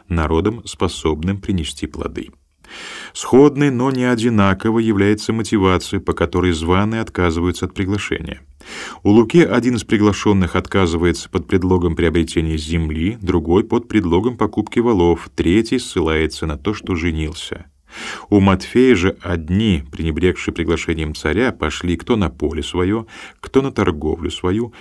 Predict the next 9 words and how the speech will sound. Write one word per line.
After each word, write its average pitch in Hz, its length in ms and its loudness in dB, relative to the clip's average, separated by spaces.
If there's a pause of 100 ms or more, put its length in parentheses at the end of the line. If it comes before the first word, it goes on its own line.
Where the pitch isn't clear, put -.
(140)
другие 117 420 4
же, 143 100 2
схватив 113 480 -2
рабов 82 400 2
его, 131 320 0
оскорбили 92 680 -2
и 120 240 -2
убили 92 500 -2
их. - 440 -12